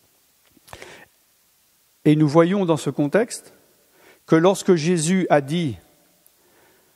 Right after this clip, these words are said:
Si vous demeurez dans ma parole, vous êtes mes disciples, vous connaîtrez la vérité,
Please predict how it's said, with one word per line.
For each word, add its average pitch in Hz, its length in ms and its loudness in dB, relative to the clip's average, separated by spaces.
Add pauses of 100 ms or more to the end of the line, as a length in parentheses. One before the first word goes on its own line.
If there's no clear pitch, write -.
(300)
Si 220 720 -2
vous 143 180 -4
demeurez 170 380 2
dans 156 100 2
ma 147 140 0
parole, 170 320 0
vous 156 200 -4
êtes 151 120 -6
mes 143 120 0
disciples, 131 480 -8 (120)
vous 127 160 -4
connaîtrez 170 600 0
la 139 100 0
vérité, 139 540 -4